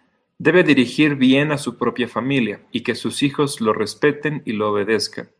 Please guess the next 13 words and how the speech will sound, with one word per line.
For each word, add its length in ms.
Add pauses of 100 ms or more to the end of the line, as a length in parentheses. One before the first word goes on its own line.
(160)
Pues, 380
si 220
un 180
hombre 340
no 280
puede 180
dirigir 600
a 40
los 180
de 60
su 200
propia 380
casa, 360